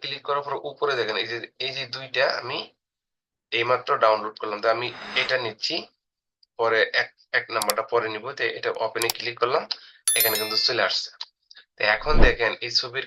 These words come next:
কালারটা কেমন আর পরবর্তীতে কেমন হয়। তো এখানে ফার্স্ট থাকবে, দেখেন এখানে ইমেজ, ইমেজের পরে আছে, এখানে কিন্তু ক্লিক করলে অনেকগুলো অপশন আসবে, কিন্তু অন্য কোনোটায় ক্লিক করবেন না। ফার্স্ট যেটা, এটাতে ক্লিক করবেন, যেটা দ্রুত হবে। আচ্ছা, আর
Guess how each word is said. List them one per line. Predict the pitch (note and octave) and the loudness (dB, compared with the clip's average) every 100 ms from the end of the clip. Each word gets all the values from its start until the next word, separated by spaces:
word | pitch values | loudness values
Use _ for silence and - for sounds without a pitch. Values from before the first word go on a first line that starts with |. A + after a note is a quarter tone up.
| A2+ | 0
কালারটা | A2 A2 B2 - - | 2 0 -4 -6 0
কেমন | A#2+ C3+ E3+ - - | 2 4 4 2 -2
আর | A2+ - | -2 2
পরবর্তীতে | C3 C3 E3+ B2 A#2+ | 0 0 -4 -8 -8
কেমন | G#2 F#2+ G2 | -8 -8 -8
হয়। | - - - - - - | -12 -12 -14 -12 -12 0
তো | B2+ | 6
এখানে | B2+ C3 - | 6 6 4
ফার্স্ট | B2 B2+ - - | 6 6 4 -2
থাকবে, | A#2 G2+ C3+ - _ _ _ _ _ _ - | -6 -2 -4 -4 _ _ _ _ _ _ -4
দেখেন | G#2 - | 0 0
এখানে | A#2 C3 C#3+ - C3+ | 0 0 0 -2 -2
ইমেজ, | C#3 E3 E3+ - | 2 2 0 -6
ইমেজের | C3+ C3 C3+ - | -6 -6 -6 2
পরে | C3 B2 A#2+ | 6 6 6
আছে, | - E3+ - _ _ _ _ _ - | 2 -2 -2 _ _ _ _ _ -4
এখানে | A#2 B2+ C#3 | -2 0 0
কিন্তু | C#3+ D3 C#3 | -4 -8 -6
ক্লিক | C#3 B2+ | -10 -6
করলে | D3 B2+ B2 | -2 0 2
অনেকগুলো | B2+ B2 C3+ A#2+ | 0 2 4 4
অপশন | - A2+ G2 | 2 -2 -2
আসবে, | F#2+ G2+ - | -4 -14 -12
কিন্তু | A2+ A#2 A#2+ C#3+ | -10 -6 -4 -2
অন্য | C#3+ C#3 C3 | 0 0 0
কোনোটায় | B2 B2 B2 | 0 2 0
ক্লিক | B2 A#2+ A#2+ | -2 -6 -2
করবেন | A#2+ A#2+ | 0 2
না। | C3+ - | 0 4
ফার্স্ট | A#2+ C#3 - - - _ _ _ _ B2 | 6 6 0 -6 -8 _ _ _ _ 0
যেটা, | C3+ C#3+ | 4 6
এটাতে | B2 A2 A2+ - | 4 2 -2 -6
ক্লিক | A2 G#2+ | -12 -8
করবেন, | G2 F#2+ | -10 -6
যেটা | - G#2+ | -6 -6
দ্রুত | A2 F#2+ - A2 | -10 -10 -6 -4
হবে। | F2+ - _ _ - _ _ - | -6 -10 _ _ -20 _ _ -8
আচ্ছা, | - G2+ F#2+ | -2 -2 2
আর | G2 | 2